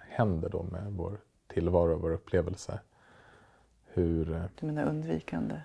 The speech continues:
Speaker 1: Exakt,
Speaker 2: Mm.
Speaker 1: att, precis, ett undvikande eller ett sorts motstånd mot,
Speaker 2: Mm.
Speaker 1: mot vår upplevelse. Att det är helt enkelt att vi är i ett tillstånd av icke-acceptans.
Speaker 2: Mm.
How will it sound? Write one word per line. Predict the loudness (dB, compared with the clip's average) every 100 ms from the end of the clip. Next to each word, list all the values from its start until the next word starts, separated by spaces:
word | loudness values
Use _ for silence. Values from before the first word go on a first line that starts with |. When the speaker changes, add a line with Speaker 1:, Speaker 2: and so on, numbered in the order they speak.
| -16 -2
Speaker 1:
Exakt, | 0 4 2 4
Speaker 2:
Mm. | 2
Speaker 1:
att, | 2 -2 -14 -16 -20 -6
precis, | -2 0 0
ett | 6
undvikande | 6 8 6 4 4 4 6 4
eller | 4 0 0
ett | -2 -2
sorts | -4 -4 -4
motstånd | -4 -4 -2 0 0 -2
mot, | -6 -8 -14 -20 -20 _ -6
Speaker 2:
Mm. | -4 -6 -10
Speaker 1:
mot | -10 -2
vår | 0
upplevelse. | 0 0 0 0
Att | 4
det |
är | 6
helt | 6 4
enkelt | 2
att | 2
vi | 2 2
är | 2
i | 0
ett | -2
tillstånd | -4 -2 -4 -4
av | -6 -8 -10
icke-acceptans. | -12 -2 -2 -2 -6 -8 -10 -4 0
Speaker 2:
Mm. | 0